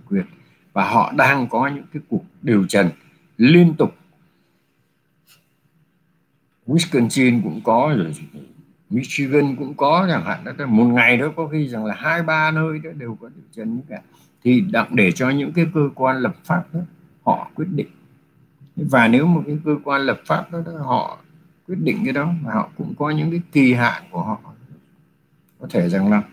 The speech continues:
quan trọng hai tuần nữa, ngày mười bốn này chẳng hạn, hoặc là quan trọng hơn nữa là ngày mùng sáu tháng Giêng, thí dụ như vậy đó, thì nếu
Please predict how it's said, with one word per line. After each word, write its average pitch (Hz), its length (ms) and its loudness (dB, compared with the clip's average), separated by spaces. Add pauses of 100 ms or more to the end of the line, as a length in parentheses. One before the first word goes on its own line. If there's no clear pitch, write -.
(360)
quan 117 200 4
trọng 95 220 2 (520)
hai 104 180 0
tuần 95 240 2
nữa, 101 180 2 (140)
ngày 95 120 2
mười 95 180 6
bốn 151 300 0
này 160 160 -4
chẳng 78 200 -14
hạn, - 120 -12 (300)
hoặc 82 260 -18
là 90 140 -12
quan 110 200 -6
trọng 101 200 -12
hơn 117 280 -4
nữa - 80 -16
là 131 120 -16 (100)
ngày 101 100 -4
mùng 101 220 2
sáu 127 240 -4
tháng 151 180 2
Giêng, 151 220 6 (280)
thí 170 140 0
dụ 180 200 4
như 131 200 0
vậy - 220 -8
đó, - 80 -6 (640)
thì 120 200 0 (1500)
nếu 202 240 4